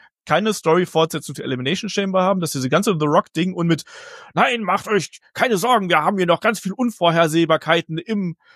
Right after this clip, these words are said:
im Köcher sozusagen.“ Es hat keine Ro-, Rolle gespielt, es hat keine Rolle gespielt. The Rock hat keine Rolle gespielt und dann hast du eben Travis Scott, der hier aussieht wie der, der letzte Junge von der Ersatzbank, der reinkommt. Ne, weil wenn wir den großen The Rock nicht haben, dann nehmen wir halt den kleinen Travis Scott, der, der gerne Musik macht.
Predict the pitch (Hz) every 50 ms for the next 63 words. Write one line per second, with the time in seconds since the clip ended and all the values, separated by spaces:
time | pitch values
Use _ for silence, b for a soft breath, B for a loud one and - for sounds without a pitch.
0 | b b b b b _ - - 226 185 - - 214 220 - 180 160 151 143 156
1 | 139 - 151 131 139 139 143 160 185 196 B B B _ _ _ _ _ _ _
2 | - _ _ - - 254 480 466 - - 320 349 381 359 320 311 - - - 277
3 | 294 277 220 175 160 - - 175 - - 208 - - - 277 294 277 247 214 208
4 | 180 143 - 151 139 139 151 226 269 - - - - - 233 233 220 226 226 233
5 | 214 202 - - 226 220 185 175 185 226 262 247 - - 208 185 185 170 - -
6 | 190 170 156 139 - - - 147 165 - - - 170 160 139 - 180 180 175 160
7 | B B B B B _ - - 170 202 214 - 214 190 - - b b b b
8 | b b - 156 175 185 165 180 170 170 165 160 151 151 147 156 151 185 214 -
9 | - 196 165 175 208 185 - 196 180 180 139 143 135 160 - - - - 151 135
10 | 131 - 143 131 123 123 123 123 120 - 139 151 320 381 - _ _ _ _ _
11 | - 160 160 156 156 156 156 151 170 175 175 165 147 147 180 196 - 185 160 160
12 | 180 190 - 156 123 127 131 170 185 165 147 156 147 147 143 139 - 135 - -
13 | 143 147 156 - - 139 127 120 - - - 175 - - - 185 180 143 139 139
14 | 135 123 123 131 135 131 143 151 147 131 131 123 120 180 185 - 240 302 330 -